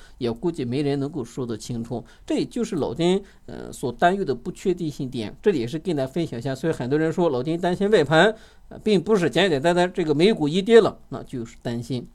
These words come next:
啊，还是一个，因为这一次到底是，是不是美债上行，是不是伴随着整个老美的一个战略调整，那这个要注意啊。一旦战略调整，那对整个影响的可就是中长期的大事了。当然也很可能，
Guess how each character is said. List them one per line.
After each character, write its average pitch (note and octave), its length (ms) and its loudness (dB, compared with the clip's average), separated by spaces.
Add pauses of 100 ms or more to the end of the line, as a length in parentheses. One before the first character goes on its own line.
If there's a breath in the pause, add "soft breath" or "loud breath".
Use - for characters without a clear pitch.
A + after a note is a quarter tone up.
啊， D#2 200 -12
还 C#3 220 0
是 E3 160 2
一 C#3+ 80 2
个， B2 180 -4 (260 soft breath)
因 E3+ 100 2
为 F#3 60 6
这 G#3 160 -2
一 E3+ 120 4
次 C#3 160 0
到 E3+ 180 2
底 D#3 140 0
是， C3 280 -4 (180 soft breath)
是 - 160 0
不 F3+ 100 2
是 F3+ 120 -2
美 B2+ 180 -2
债 F#3+ 140 4
上 F#3 180 4
行， F3+ 260 -2
是 - 160 -4
不 E3+ 80 -2
是 D3 220 0
伴 C#3+ 240 4
随 E3 160 -2
着 D#3+ 100 2
整 A#2+ 220 -4
个 D3+ 100 0
老 D3+ 180 6
美 B2+ 140 -2
的 D3+ 120 -2
一 D3 160 -2
个 C3+ 220 -4 (100)
战 E3+ 180 2
略 B2+ 120 -2
调 D#3 240 4
整， F3 240 4 (200)
那 B2 120 -10
这 D#3+ 200 -4
个 B2 300 -4
要 C3+ 180 -2
注 C3+ 180 -6
意 B2 60 -4
啊。 A#2 180 -4
一 A3 220 2
旦 A3 180 4
战 A3+ 160 2
略 D3+ 100 0
调 F3 220 2
整， D#3 180 0 (360 loud breath)
那 F#3+ 180 8
对 A3+ 200 6
整 B2 300 -4
个 F#3 140 4
影 E3 240 2
响 C3 180 -2
的 D3 100 2
可 C#3 260 -6
就 C#3+ 120 -2
是 B2+ 140 -6
中 C#3 260 -4
长 B2+ 160 -6
期 B2 120 -6
的 A#2+ 120 -4
大 A#2+ 140 -6
事 A#2+ 160 -10
了。 A#2 220 -8
当 D3 100 -4
然 F3 80 0
也 F3+ 60 0
很 F3+ 180 -2
可 F3 140 -2
能， D#3+ 200 0